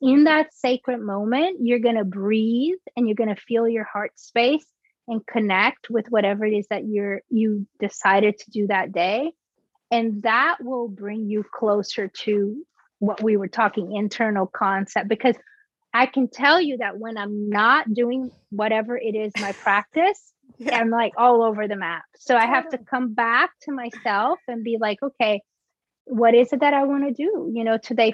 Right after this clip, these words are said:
Speaker 1: for me, not for anybody else, not for the kids, for the partners, for anybody, just something that's you, devotional to you. You're devoting something to your life, to your beautiful sacred life." So that would be number one.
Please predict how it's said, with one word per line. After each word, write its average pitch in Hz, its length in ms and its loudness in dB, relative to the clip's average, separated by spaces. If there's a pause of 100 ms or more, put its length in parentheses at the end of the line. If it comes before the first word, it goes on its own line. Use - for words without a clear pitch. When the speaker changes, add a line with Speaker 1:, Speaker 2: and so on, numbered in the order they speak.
(100)
Speaker 1:
for 302 240 4
me, 269 380 0
not 240 280 -4
for 339 100 -4
anybody 302 400 -6
else, 254 200 2
not 240 180 -4
for 311 120 -8
the 311 100 -8 (120)
kids, 262 380 0
for 233 180 -4
the 214 100 -4 (120)
partners, 240 540 -2
for 190 140 -6
anybody, 226 640 4
just 277 360 0
something 262 340 -4
that's 226 320 0 (160)
you, 208 460 0
devotional 240 760 2 (320)
to - 120 2
you. 214 560 4 (140)
You're 226 140 2
devoting 226 540 2
something 220 440 -8
to 220 100 -10
your 220 360 0
life, 214 320 2 (400)
to 254 100 0
your 269 380 2
beautiful 240 640 -6
sacred - 440 -10
life." 175 300 0
So 220 160 -6
that 226 280 4
would 302 140 0
be 247 140 -4
number 226 380 -4
one. 196 500 -6